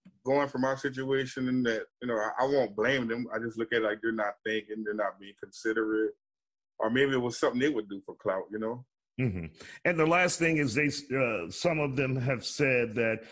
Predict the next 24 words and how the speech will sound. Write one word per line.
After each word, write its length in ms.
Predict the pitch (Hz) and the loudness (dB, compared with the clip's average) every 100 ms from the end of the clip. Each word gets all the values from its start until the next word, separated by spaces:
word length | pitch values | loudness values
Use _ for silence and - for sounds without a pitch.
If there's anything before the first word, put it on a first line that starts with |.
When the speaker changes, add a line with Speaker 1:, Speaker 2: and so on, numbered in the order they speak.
| - - | -20 -4
Speaker 2:
our 140 | 143 160 | 0 2
medical 380 | 175 156 156 | 2 2 2
profes-, 580 | 131 135 117 135 139 - - | 0 0 2 2 2 0 -2
our 160 | 127 131 | 2 2
medical 400 | 135 170 190 - | 2 2 2 0
professionals 1080 | - 143 - 147 139 - 104 90 101 107 - - - - | 0 -2 0 2 2 0 0 0 -2 -6 -10 -16 -12 -2
have 180 | 139 117 | 0 2
a 80 | |
lot 400 | 107 110 120 120 | 0 2 2 0
to 80 | 127 | 0
do 220 | 107 113 | 0 0
right 260 | 95 92 69 | 0 -2 -2
now 220 | 104 95 | -4 -2
during 260 | 92 104 98 | -2 -2 -2
the 100 | 92 | -4
pandemic. 640 | - 107 98 101 90 82 | -2 -2 0 0 -2 -4
The 100 | 95 | -4
last 420 | 101 120 131 - | 0 0 0 -2
thing 220 | 131 113 | -2 0
they 120 | 110 107 | 0 0
need 180 | 110 104 | -2 -2
to 60 | |
deal 280 | 90 104 104 | -2 0 2
with 280 | 101 107 | 2 0